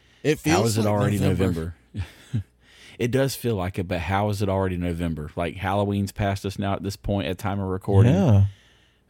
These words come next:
Speaker 2: Uh, I'm a little taken back by it. I don't, I don't know if I'm ready for Christmas to be here yet. I'm, I don't feel like I'm ready. So, but
Speaker 3: But you are ready at the
Speaker 2: here
Speaker 3: same
Speaker 2: we are.
Speaker 3: time.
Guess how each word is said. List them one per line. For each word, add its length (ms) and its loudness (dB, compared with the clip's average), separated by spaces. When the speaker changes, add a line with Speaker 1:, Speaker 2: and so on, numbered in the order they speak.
Speaker 2:
Uh, 400 -2
I'm 140 -4
a 40 0
little 160 2
taken 320 -2
back 220 -2
by 160 0
it. 40 -2
I 120 0
don't, 160 -4
I 120 -4
don't 160 -2
know 80 -2
if 100 -6
I'm 160 0
ready 140 0
for 140 -10
Christmas 380 -4
to 60 -8
be 220 0
here 160 0
yet. 240 -2
I'm, 240 -4
I 40 -4
don't 120 -4
feel 140 -8
like 140 -4
I'm 220 -4
ready. 400 -4
So, 400 -8
but 140 -10
Speaker 3:
But 300 6
you 140 8
are 200 8
ready 200 8
at 80 -4
the 60 -4
Speaker 2:
here 140 2
Speaker 3:
same 80 4
Speaker 2:
we 60 2
are. 20 2
Speaker 3:
time. 420 4